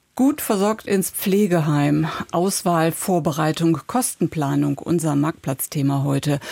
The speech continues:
Und ganz am Anfang dieses Weges haben Pflegebedürftige und ihre Zugehörigen viel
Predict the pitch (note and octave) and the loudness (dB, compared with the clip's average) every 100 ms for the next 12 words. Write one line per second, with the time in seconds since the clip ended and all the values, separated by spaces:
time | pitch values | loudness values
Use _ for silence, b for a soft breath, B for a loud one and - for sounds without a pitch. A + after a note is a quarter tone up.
0 | B B B - D3 C#3+ C#3 - C#3+ D#3+ | B B B -6 2 4 2 2 0 0
1 | - D3+ - B3+ - D#3 C#3 D3 C#3 C3 | 0 0 0 0 2 0 0 0 0 -2
2 | - D3+ C#3 D3 - - E3 D3+ D3 C#3 | -2 0 0 -2 -4 -6 -2 0 0 0
3 | - F3 F3 E3 D#3 E3 D#3 - D3 D#3+ | -2 0 0 -2 -2 0 -2 -4 -2 2
4 | D#3 - D3+ D#3 D3 E3+ D3+ D3 C#3+ - | 0 0 2 2 0 -2 -2 0 -4 -4
5 | E3+ D#3+ D3 D3+ D3+ D3+ D3+ C#3+ - G#3 | -4 0 0 0 0 2 0 0 0 0
6 | G#3 | 0